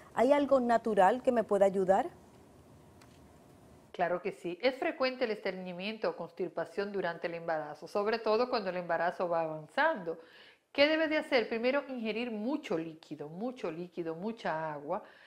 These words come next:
Speaker 2: También es importante que comas fibras, alimentos que tengan fibra. El mango tiene mucha fibra, la piña tiene fibra, eh, alimentos que tengan fibra, muchos vegetales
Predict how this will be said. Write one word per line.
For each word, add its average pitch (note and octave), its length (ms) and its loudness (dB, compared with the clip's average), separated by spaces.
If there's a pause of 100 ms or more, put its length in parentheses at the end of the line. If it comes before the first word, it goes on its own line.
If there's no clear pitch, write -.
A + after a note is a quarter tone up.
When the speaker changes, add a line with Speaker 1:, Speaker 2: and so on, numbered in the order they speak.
(160)
Speaker 2:
También G3+ 300 2
es B3 140 -4
importante G#3+ 560 0
que - 160 -8
comas F3+ 340 -6
fibras, A3 560 -2 (440)
alimentos F#3+ 500 0
que F#3+ 100 -6
tengan D#3+ 440 -6
fibra. F#3+ 500 -2
El D#3 220 -6
mango F3 480 -2
tiene E3+ 180 -8
mucha D#3 260 -12
fibra, G3 440 -6 (320)
la F3 280 2
piña G3+ 440 -4
tiene D#3+ 280 -8
fibra, F#3 560 -4 (400)
eh, E3+ 460 0 (400)
alimentos D4 480 0
que A#3 100 0
tengan G#3 360 0
fibra, F#3+ 320 0
muchos F#3+ 300 -2
vegetales G#3+ 760 4